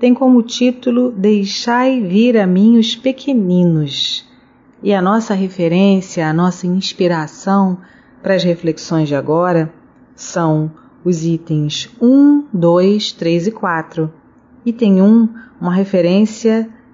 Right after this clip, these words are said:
registrada por Mateus, capítulo cinco, versículo oito, que diz assim:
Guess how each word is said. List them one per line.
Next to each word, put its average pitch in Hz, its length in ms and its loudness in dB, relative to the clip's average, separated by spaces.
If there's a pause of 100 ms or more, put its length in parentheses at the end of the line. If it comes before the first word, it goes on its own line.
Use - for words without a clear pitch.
(140)
registrada 180 800 -2
por 185 220 -6
Mateus, 185 640 0
capítulo 156 560 -6
cinco, 220 520 0
versículo 247 800 -2
oito, 147 460 -2 (360)
que 254 160 -2
diz 214 160 0
assim: 160 480 -4